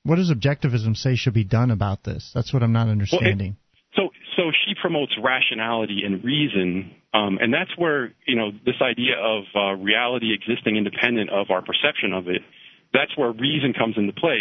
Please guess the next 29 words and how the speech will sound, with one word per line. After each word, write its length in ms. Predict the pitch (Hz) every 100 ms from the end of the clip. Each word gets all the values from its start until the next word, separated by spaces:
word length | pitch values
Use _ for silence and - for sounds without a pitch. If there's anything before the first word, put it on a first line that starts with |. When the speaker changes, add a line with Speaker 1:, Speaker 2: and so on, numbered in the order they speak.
| 104
Speaker 2:
When 160 | 117
it, 40 | 110 - - - - -
when 160 | 127 139
an 100 | 135
in-, 180 | 123 113
when 120 | - 135
an 80 | 127
inventor 680 | 113 120 175 - 151 123 110
invents 400 | 110 117 135 -
a 60 |
new, 400 | 110 120 123 120 110 - -
uh, 320 | 107 98 95 90 -
you 80 | 104
know, 100 | 92
gadget 440 | 107 107 110 104
or, 160 | 101 107
you 100 | 107
know, 80 |
the 120 | 95 113
airplane 520 | 110 110 117 110 107
or 360 | 95 90 92 95 -
the 60 | 98
wheel, 420 | 117 127 123 117
whatever 300 | 110 127 110
it 80 | 117
is, 220 | 123 98 - - - - - 127
they 120 | 165
have 140 | 196 180 -
to 280 | 160 131